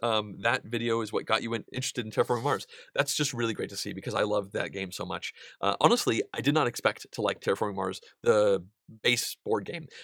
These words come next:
Uh, when it came out, there was so much hype. Everyone was talking about it like crazy that I actually avoided it. <laughs> I was like, "It can't be that good." Uh, so there were many months that went by where, you know,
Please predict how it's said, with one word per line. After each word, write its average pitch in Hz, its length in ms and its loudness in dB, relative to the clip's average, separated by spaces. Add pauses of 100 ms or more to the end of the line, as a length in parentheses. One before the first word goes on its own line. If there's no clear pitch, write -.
(100)
Uh, 98 160 4
when 113 300 2
it - 160 -2
came 147 180 4
out, 101 340 2
there 120 160 0
was 120 160 2
so 185 460 4
much 120 220 4
hype. 92 260 -2 (180)
Everyone 165 460 4
was 113 100 -2
talking 110 300 2
about 101 140 2
it 80 80 0
like 98 160 -2
crazy 101 420 2 (260)
that 107 100 2
I 107 40 6
actually 151 420 2
avoided 107 480 2
it. 294 160 -2 (220)
<laughs> - 180 6
I - 120 6
was 139 180 6
like, 143 240 6 (260)
"It 135 120 -6
can't 202 240 2
be 139 100 2
that 110 220 2
good." 98 320 6 (200)
Uh, 107 240 4
so 117 320 8
there 135 140 4
were 123 140 0
many 131 400 4
months - 400 -4
that 110 140 4
went 101 200 2
by 98 320 6 (220)
where, 110 480 4
you 127 80 2
know, 92 160 -2